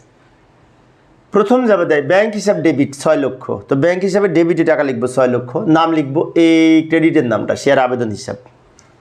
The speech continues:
নাম লিখবো ক্রেডিটের নাম, শেয়ার আবেদন হিসাব, ডেবিট দিকে টাকা লিখবো ছয় লক্ষ, এই ছয় লক্ষ ডেবিট দিকে চলে যাবে।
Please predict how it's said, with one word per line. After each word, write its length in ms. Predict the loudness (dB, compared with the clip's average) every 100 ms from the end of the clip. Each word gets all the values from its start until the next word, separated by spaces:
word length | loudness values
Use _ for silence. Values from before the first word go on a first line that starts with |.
| _ -4
নাম 140 | 0 2
লিখবো 200 | 2 0 0
ক্রেডিটের 360 | 0 2 0 0
নাম, 100 | 0 -2 0
শেয়ার 160 | 2 2
আবেদন 240 | 0 -2 -2
হিসাব, 220 | 0 -2 -4 _ _ _ _ _ _ _
ডেবিট 340 | -2 0 0 0
দিকে 120 | 0
টাকা 180 | 2 0 0
লিখবো 160 | -2 -2
ছয় 160 | 0 0
লক্ষ, 160 | -2 -8 -20 _ _ _ _ -16 -6 2
এই 80 | 2 2
ছয় 160 | 0 0
লক্ষ 120 | 0 0
ডেবিট 180 | 0 0 0
দিকে 140 | 2 2
চলে 140 | 2 0
যাবে। 180 | -4